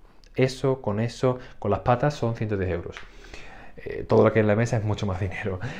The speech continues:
Así que nada, espero que os haya gustado este vídeo. Eh, si tenéis cualquier tipo de duda, me la dejáis en los comentarios. Y que, si queréis indagar más en cada una de las piezas de este setup, podéis ir a mi canal porque tengo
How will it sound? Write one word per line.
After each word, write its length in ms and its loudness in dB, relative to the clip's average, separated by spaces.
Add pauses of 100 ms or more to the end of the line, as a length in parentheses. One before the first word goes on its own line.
(200)
Así 180 4
que 80 8
nada, 120 8
espero 220 6
que 40 8
os 60 6
haya 80 6
gustado 240 4
este 540 6
vídeo. 680 6
Eh, 160 2
si 120 -2
tenéis 180 4
cualquier 180 4
tipo 140 4
de 80 6
duda, 100 10
me 60 6
la 80 4
dejáis 120 4
en 20 6
los 80 -4
comentarios. 380 4
Y 60 4
que, 300 0
si 180 -6
queréis 280 4
indagar 340 4
más 320 0 (340)
en 160 2
cada 220 4
una 140 4
de 80 8
las 120 6
piezas 320 0
de 80 2
este 140 -4
setup, 460 0
podéis 340 4
ir 140 4
a 40 4
mi 100 2
canal 320 4
porque 260 4
tengo 420 6